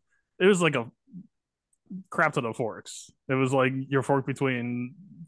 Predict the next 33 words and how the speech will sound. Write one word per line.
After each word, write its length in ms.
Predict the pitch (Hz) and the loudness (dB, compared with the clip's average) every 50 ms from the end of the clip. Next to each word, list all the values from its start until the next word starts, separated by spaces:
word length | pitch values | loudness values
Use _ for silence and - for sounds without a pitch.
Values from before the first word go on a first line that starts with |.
| _ | _
Qui-Gon, 920 | - - 156 143 143 147 143 139 135 135 135 127 123 120 120 123 123 127 131 | -2 2 2 4 4 4 4 4 4 4 2 0 -2 -4 -4 -6 -8 -10 -12
Traya, 880 | - - - 139 135 127 123 123 123 120 120 117 113 117 117 117 117 113 | -8 -2 0 2 2 2 2 0 0 0 -2 -2 -2 -2 -4 -4 -6 -8
like, 160 | 117 113 120 131 - _ _ _ _ _ _ _ _ _ _ _ _ _ _ _ _ - - - | -8 -10 -10 -14 -16 _ _ _ _ _ _ _ _ _ _ _ _ _ _ _ _ -20 -6 -2
uh, 280 | 135 120 113 110 107 107 104 - 185 - _ - | 0 0 0 0 -2 -6 -10 -16 -20 -18 _ -2
just 220 | 175 156 - - - 202 - 285 - - 285 277 277 - _ _ _ - | -2 -2 -2 -6 -10 -12 -14 -14 -16 -20 -20 -20 -20 -20 _ _ _ 0
a 60 | 175 | 2
metric 460 | 170 170 175 170 175 - 165 151 143 | 4 6 6 6 6 4 4 2 2
ton 240 | - - 147 139 139 | 2 2 4 4 4
of 120 | 135 127 120 | 4 2 2
ways 280 | 120 120 117 120 120 | 0 0 0 -2 -2
that 100 | 120 113 | -4 -6
you 100 | 113 110 | -6 -6
could, 160 | 110 120 113 | -6 -6 -4
like, 260 | 110 110 107 120 - - _ _ _ _ _ - | -4 -4 -4 -4 -6 -8 _ _ _ _ _ -2
at 80 | 135 | 2
least 200 | 135 139 139 - | 2 2 2 4
try 120 | - 139 117 | 2 2 2
to 80 | 113 | 2
strategize. 760 | 117 - - 139 120 113 107 104 104 107 104 101 101 107 110 | 0 0 0 -2 -2 -2 -2 -4 -4 -6 -6 -8 -8 -8 -8
And 220 | 110 107 110 113 - _ _ _ - | -8 -8 -8 -8 -10 _ _ _ -14
G 260 | 143 - 175 180 175 | -8 -2 2 4 4
L 160 | 170 156 151 156 | 6 6 4 2
still 260 | - - - 139 135 | 0 -2 -2 -2 0
kinda 220 | - 151 127 120 | 0 -2 -2 -2
meet 260 | 117 120 123 127 120 | -2 -2 -4 -4 -4
G 200 | 117 110 110 104 | -6 -8 -8 -6
L 160 | 107 104 98 95 | -6 -6 -6 -8
in 100 | 98 98 | -10 -10
three 120 | 104 104 98 98 | -12 -12 -10 -12
v 40 | |
three, 140 | 101 - 95 | -12 -12 -14
right? 320 | 90 87 101 113 117 110 - | -10 -6 -4 -2 -2 -2 -4
Whereas 600 | 107 107 104 104 104 104 107 120 127 - - - | -6 -6 -6 -6 -6 -6 -6 -6 -8 -8 -12 -14